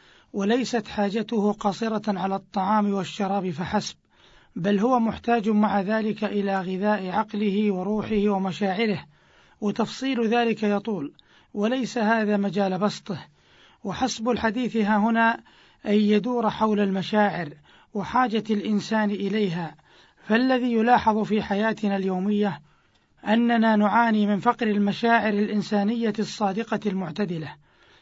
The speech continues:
فتجد من الناس من هو جاف لا تكاد تحظى منه بكلمة شكر أو ابتسامة محب أو دعوة مخلص،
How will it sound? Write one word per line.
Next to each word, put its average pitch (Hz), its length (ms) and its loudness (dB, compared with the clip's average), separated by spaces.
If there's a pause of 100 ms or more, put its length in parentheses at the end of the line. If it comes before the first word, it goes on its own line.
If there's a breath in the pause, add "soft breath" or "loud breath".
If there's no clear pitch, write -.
فتجد 247 500 0
من 226 180 4
الناس 214 420 2
من 214 220 2
هو 196 200 0
جاف 214 400 -2
لا 208 360 0
تكاد 208 520 0
تحظى 202 420 0
منه 202 340 0
بكلمة 214 600 0
شكر 190 460 -6 (560 soft breath)
أو 220 140 4
ابتسامة 233 640 2
محب 214 480 0 (380 soft breath)
أو 254 140 2
دعوة 233 440 2
مخلص، 196 580 -2